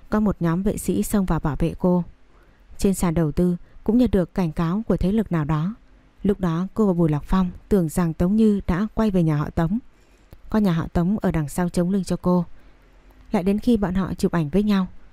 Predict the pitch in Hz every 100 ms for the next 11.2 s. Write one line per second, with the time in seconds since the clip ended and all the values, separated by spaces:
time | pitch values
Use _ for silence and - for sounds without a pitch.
0 | - - _ - 185 190 202 175 156 160
1 | 185 185 - - - - 220 190 160 185
2 | 180 190 - 202 - 254 - - _ _
3 | _ _ _ _ - 208 190 233 220 180
4 | 180 - 208 208 185 180 165 156 220 214
5 | 196 - 202 196 196 - - - _ -
6 | 175 185 185 180 - 196 208 196 180 180
7 | 202 175 196 254 - - - 165 202 -
8 | - - _ - 165 147 165 165 165 -
9 | _ - - 202 180 208 - - 160 220
10 | 196 - 185 175 190 - 190 180 170 -
11 | 180